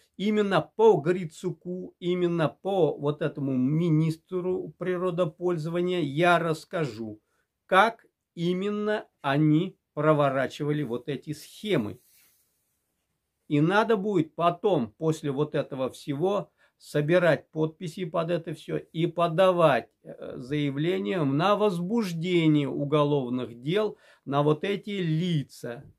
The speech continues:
которые сейчас находятся при власти, которые сейчас находятся при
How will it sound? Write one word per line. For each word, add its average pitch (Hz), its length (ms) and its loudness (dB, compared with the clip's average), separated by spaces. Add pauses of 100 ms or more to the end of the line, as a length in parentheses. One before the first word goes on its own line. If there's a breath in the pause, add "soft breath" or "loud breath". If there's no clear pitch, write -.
(280)
которые 151 520 0
сейчас 165 560 -4
находятся 123 600 -6 (140)
при 156 220 -2
власти, 147 520 -4
которые 139 460 -4
сейчас - 540 -6 (360 soft breath)
находятся 151 1200 0 (840)
при 185 300 0